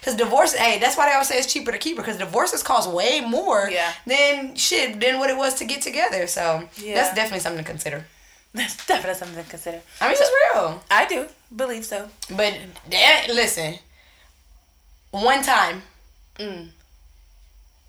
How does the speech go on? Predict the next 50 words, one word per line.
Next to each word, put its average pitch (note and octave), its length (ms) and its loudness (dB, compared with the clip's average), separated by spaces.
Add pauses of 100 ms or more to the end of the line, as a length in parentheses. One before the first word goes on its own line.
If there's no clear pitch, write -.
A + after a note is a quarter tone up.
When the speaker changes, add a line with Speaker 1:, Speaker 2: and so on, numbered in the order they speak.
(180)
Speaker 2:
It's - 100 -16
a F#3+ 60 -12
one-time E3+ 340 -6
thing. E3 200 -14
Speaker 1:
It's C4+ 200 4
a A#3+ 120 6
one-time A3 680 0
thing, F#3 260 0
honey. F3 240 0
So E3+ 460 0 (160)
you G#3 200 -2
in C#4+ 140 6
it, D#4+ 220 -2
you C4+ 140 -2
in D4 140 4
it. F#3 360 -8
Damn G#3 200 2
it. B3+ 140 0 (240)
Speaker 2:
Yeah. F3 220 2
Speaker 1:
Ain't B3+ 120 2
no C#4+ 140 2
three C4+ 200 -2
to B3+ 40 -6
five, A#3 360 4
nigga. A3 260 -4
This B3+ 180 -2
is A3+ 120 -4
for F#3+ 200 2
life. F3+ 300 4
Speaker 2:
This - 160 -4
is D#4+ 180 -2
it. F#4+ 240 0 (160)
This D#4 240 -2
is G4+ 240 0
it. - 20 0
Speaker 1:
<laughs> G#4+ 400 6
I - 200 4
was - 160 -4
just - 120 -6
about B4 140 -2
to C5+ 140 -2
say B4+ 220 -2
that. A4+ 680 -2
<laughs> - 40 -10 (260)
Oh, F4+ 1700 10 (140)
yeah. E3+ 140 -6
<laughs> - 20 -14
Speaker 2:
See, G#4 260 2
for G#4+ 120 2
me, A4+ 80 4